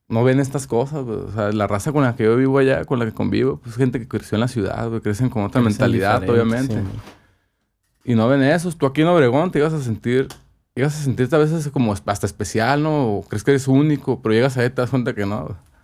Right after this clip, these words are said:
Speaker 2: Te hace chiquito,
Speaker 1: Entonces, cuando yo les cuento
Speaker 2: macizo,
Speaker 1: esta
Speaker 2: güey.
Speaker 1: historia, les digo,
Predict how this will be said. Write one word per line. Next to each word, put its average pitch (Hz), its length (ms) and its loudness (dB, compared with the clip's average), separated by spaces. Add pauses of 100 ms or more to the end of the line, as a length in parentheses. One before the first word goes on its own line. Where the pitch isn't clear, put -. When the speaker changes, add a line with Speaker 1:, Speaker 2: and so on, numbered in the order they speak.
(140)
Speaker 2:
Te 113 80 0
hace 107 160 -4
chiquito, 113 640 -4
Speaker 1:
Entonces, 123 160 4
cuando 127 180 4
yo 127 100 6
les 143 140 4
cuento 156 240 4
Speaker 2:
macizo, 120 200 2
Speaker 1:
esta 156 200 2
Speaker 2:
güey. 180 200 6
Speaker 1:
historia, 143 180 4
les 117 120 -2
digo, 113 320 0